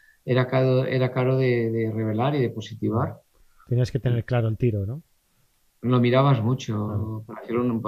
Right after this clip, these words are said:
Speaker 1: igual en una mañana de trabajo salías con ocho o diez fotos.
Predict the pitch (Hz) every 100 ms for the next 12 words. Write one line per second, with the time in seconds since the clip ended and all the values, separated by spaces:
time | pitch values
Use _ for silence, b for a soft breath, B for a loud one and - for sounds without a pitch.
0 | 104 117 120 135 143 143 B B B -
1 | 123 127 131 135 131 131 131 131 131 127
2 | 131 131 147 139 120 123 131 123 120 113
3 | 117 120 107 98 - 104 - 101 - -